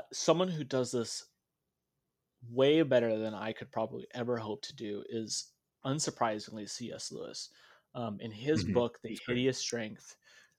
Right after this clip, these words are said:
Speaker 1: uh, he, the, the protagonist is, um, well, there's sort of two protagonists. Is, is this husband and a wife who start out with an estranged marriage.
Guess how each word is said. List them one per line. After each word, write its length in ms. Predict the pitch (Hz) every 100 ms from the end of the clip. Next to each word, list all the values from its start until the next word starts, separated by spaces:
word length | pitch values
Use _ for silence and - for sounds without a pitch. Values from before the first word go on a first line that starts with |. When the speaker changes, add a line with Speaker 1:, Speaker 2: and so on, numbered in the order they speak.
| -
Speaker 1:
uh, 200 | 117 113
he, 880 | - - - 156 165 170 170 175 - _ _ _ _ -
the, 220 | 139 120 -
the 80 |
protagonist 840 | 120 127 117 - 160 175 147 120 -
is, 220 | - - - _ _
um, 300 | 127 113 107 -
well, 220 | 151 151
there's 160 | 135 -
sort 200 | 185 147
of 80 | -
two 160 | 131
protagonists. 500 | 127 - 110 110 -
Is, 160 | 113 - 104
is 120 | 120
this 140 | 120 -
husband 340 | 131 135 156
and 80 | 127
a 40 |
wife 240 | 113 117 117
who 80 | 120
start 260 | - 127
out 160 | 120 95
with 140 | 107
an 100 | 110
estranged 680 | 110 - - 131 127 127 -
marriage. 640 | 117 110 107 92 - -